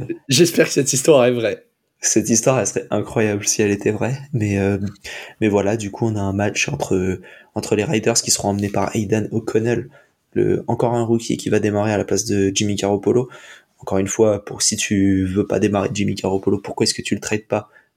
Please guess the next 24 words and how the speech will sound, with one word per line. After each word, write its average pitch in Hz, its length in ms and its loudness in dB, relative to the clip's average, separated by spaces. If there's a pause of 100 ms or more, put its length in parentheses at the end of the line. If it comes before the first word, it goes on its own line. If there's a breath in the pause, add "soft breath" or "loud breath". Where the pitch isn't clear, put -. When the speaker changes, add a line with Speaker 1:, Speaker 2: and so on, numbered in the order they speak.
Speaker 2:
à 107 100 0
la 101 100 4
trade 104 220 0
deadline 107 380 4
le 98 100 2
plus 98 140 -4
vite 95 180 -6
possible ? - 420 0 (280)
Ça - 140 -4
a - 40 2
aucun 98 260 0
sens - 240 -2
pour - 180 -4
moi 92 140 2
non 98 100 0
plus. 143 280 -4
Speaker 1:
Alors, 127 300 4
j'en, - 240 0
j'en 117 180 0
ai 117 80 2
parlé 143 240 2
avec 127 100 0
France - 240 -10
Salary. 113 540 2